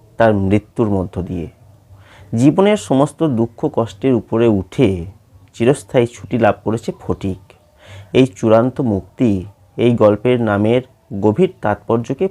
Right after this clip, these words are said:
ফুটিয়ে তুলেছে। ছুটি এই শব্দটা গল্পের মাধ্যমে এমন এক আবেগময় পরিণতিকে সৃষ্টি করেছে যা পাঠকের হৃদয়ে গভীর অনুরণন তুলেছে।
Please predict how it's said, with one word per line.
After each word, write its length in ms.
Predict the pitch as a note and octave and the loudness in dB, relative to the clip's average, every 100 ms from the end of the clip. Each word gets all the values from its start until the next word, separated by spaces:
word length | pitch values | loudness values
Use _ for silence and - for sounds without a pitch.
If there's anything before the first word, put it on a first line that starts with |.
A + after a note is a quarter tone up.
| - | -6
ফুটিয়ে 340 | G2+ - A2+ - | -10 -4 -4 -2
তুলেছে। 380 | F2+ E2 - D#2+ - _ _ - - | -6 -6 -10 -10 -12 _ _ -20 -2
ছুটি 420 | - D3+ - A2 F#2 - | 2 2 2 0 0 0
এই 80 | C3 C3+ | -2 -2
শব্দটা 500 | - B2 B2+ B2+ E2+ F#2 - _ _ _ | -2 0 0 -2 -6 -10 -14 _ _ _
গল্পের 520 | G#2 A2 A#2 A#2 E3+ D#3 | -2 2 2 2 0 2
মাধ্যমে 480 | G#2+ G2 F#2+ B2+ G#2+ F#2+ A2 _ _ _ _ | 0 0 -2 -2 0 -2 -8 _ _ _ _
এমন 280 | A2+ A#2 C3 D3 D#3 | 0 4 4 4 4
এক 80 | D#3 - - G2 | 0 -12 -2 0
আবেগময় 500 | G#2 A#2+ B2 C#3 C#3+ - | 2 2 2 2 0 -2
পরিণতিকে 580 | G#2+ G#2+ A2+ A#2 B2+ C#3+ C#3 | -4 0 0 -2 -4 -4 -4
সৃষ্টি 320 | - G#2 - B2+ | -6 -10 -6 0
করেছে 380 | E3 D#3 - G2 F2+ G2 - _ - A2 | 2 2 0 -4 -6 -10 -18 _ -10 0
যা 100 | A2+ - | 0 0
পাঠকের 460 | G#3 - D3+ F#3+ E3+ A2 | -4 -4 -6 -2 -2 0
হৃদয়ে 420 | G#2+ A2+ G#2 F#2+ G2 - _ C3+ | 2 4 4 0 -6 -16 _ -6
গভীর 300 | A2 G#2 D#3 - F2+ | -4 0 -2 -2 -6
অনুরণন 460 | G#2 G2+ G#2 A2 D#3 E3+ | -4 0 0 0 -2 -4
তুলেছে। 400 | - F#2 - | -6 -6 -8